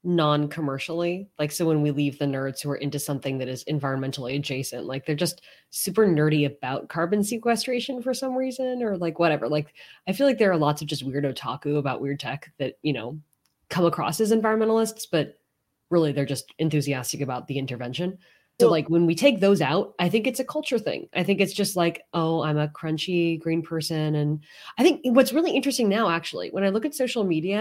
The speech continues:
Speaker 1: and when I look at what people
Speaker 2: Mm-hmm.
Speaker 1: are talking about, at least, like, from the shorts that I'm seeing, the new version of that culture, the new version of, like, what now is an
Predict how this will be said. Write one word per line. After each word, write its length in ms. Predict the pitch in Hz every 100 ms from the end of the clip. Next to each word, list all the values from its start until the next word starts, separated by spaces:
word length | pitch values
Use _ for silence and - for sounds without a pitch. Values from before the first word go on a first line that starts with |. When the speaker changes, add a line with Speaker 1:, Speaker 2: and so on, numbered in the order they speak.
| 220
Speaker 1:
and 80 | 202
when 140 | 185
I 80 | 170
look 200 | 160 160
at 60 | 196
what 160 | 170
people 220 | - 147
Speaker 2:
Mm-hmm. 80 | 143
Speaker 1:
are 60 | 147
talking 420 | - 143 175 175
about, 180 | 175 170
at 100 | 139
least, 220 | 160 -
like, 240 | 160 147 _ _ _ _ _ _
from 560 | 196 175 175 170 175 _ -
the 100 | 175
shorts 480 | - - 160 160 -
that 140 | - 127
I'm 280 | 135 147 175
seeing, 520 | - 220 240 269 294 _ _ _ _ _ _ _ _ _ _ - -
the 180 | 175 196
new 680 | 190 196 214 233 240 233 170
version 540 | 147 151 151 156 208
of 180 | 220 208
that 240 | 214 -
culture, 440 | - 202 196 247 240
the 140 | 214
new 180 | 180 175
version 340 | 160 160 160 156
of, 180 | 131
like, 240 | - 143 156
what 160 | 160
now 320 | 165 151 143 160
is 100 |
an 80 | 151